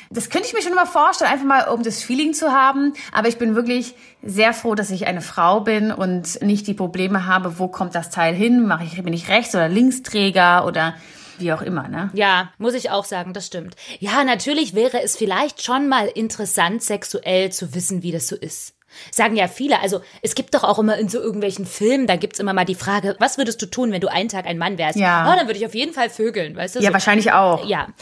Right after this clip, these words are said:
Speaker 2: ist sicher ganz interessant, aber ist jetzt nicht der erste Gedanke,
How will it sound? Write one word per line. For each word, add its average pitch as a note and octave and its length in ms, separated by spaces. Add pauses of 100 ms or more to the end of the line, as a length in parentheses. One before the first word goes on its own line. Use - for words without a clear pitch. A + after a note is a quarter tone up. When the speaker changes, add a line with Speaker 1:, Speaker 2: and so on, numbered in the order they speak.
(160)
Speaker 2:
ist D#4+ 200
sicher D#4+ 240
ganz B3+ 180
interessant, B3+ 840 (100)
aber A#3 320
ist D4+ 140
jetzt D#4 200
nicht D4+ 260
der C#4 120
erste C#4 320
Gedanke, G#3+ 680